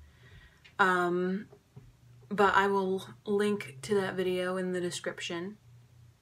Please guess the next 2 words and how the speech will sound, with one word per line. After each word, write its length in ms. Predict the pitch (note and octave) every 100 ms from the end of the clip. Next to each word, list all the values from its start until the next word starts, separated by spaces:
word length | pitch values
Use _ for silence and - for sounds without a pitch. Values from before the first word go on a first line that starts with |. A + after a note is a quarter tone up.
| _ _ _ - - -
<laughs> 80 | - - G3+ - _ - - - - - - - -
Um, 480 | G#3 F#3+ F#3 F3+